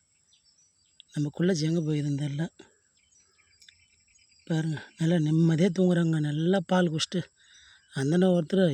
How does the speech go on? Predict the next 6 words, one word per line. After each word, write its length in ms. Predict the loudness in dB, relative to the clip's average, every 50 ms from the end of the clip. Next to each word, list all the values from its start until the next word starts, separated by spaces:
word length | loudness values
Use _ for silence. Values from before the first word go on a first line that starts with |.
| 0
இவராவது 440 | -4 -6 -4 -2 0 2 2 2 2 2
கொஞ்சம் 200 | 2 2 2 0
அசராரு. 380 | -2 0 0 2 2 0 0 -4 -8 _ -8 -6
அவரு 180 | -4 -4 -4 -2 0
பாருங்க, 240 | 0 0 0 0 -2 -4 _ _ _ _ _ _ _ _ _ _ _ _ _ _ _ -12 -8
ஆ, 40 | -6